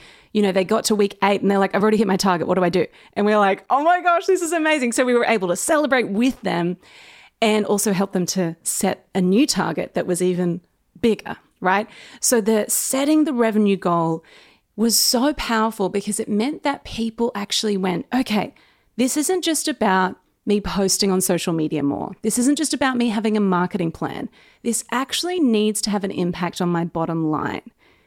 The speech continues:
which I really encourage you. If you're investing in yourself, make sure that you're actually thinking about the return on the investment. Can you quantify it? Can you actually say, "Hey, I invested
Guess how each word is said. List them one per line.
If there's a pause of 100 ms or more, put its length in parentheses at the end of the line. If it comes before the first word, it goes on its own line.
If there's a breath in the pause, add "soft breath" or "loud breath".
(120 soft breath)
which (100)
I
really
encourage
you.
If
you're
investing
in
yourself, (560)
make
sure
that
you're
actually
thinking
about
the
return
on
the
investment.
Can
you
quantify
it?
Can
you
actually
say,
"Hey,
I
invested